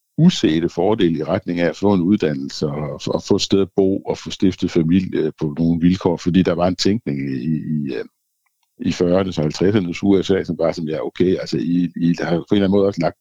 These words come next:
krop til anden verdenskrig. Nu kan det her ikke sammenlignes, men,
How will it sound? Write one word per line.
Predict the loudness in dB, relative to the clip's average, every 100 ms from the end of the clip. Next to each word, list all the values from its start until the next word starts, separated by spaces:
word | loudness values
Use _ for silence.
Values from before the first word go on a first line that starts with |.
| -8
krop | -6 -6 -6
til | -6
anden | -4 -4 -4
verdenskrig. | -4 -8 -8 -8 -10 _ -20 -20 -18 -18 -20 -20 -20 _ _ _ _ _ _ _ 2
Nu | 4
kan | 4
det | 4
her | 4 2
ikke | 0 -4
sammenlignes, | -4 -4 -6 -12 -12 -10
men, | -8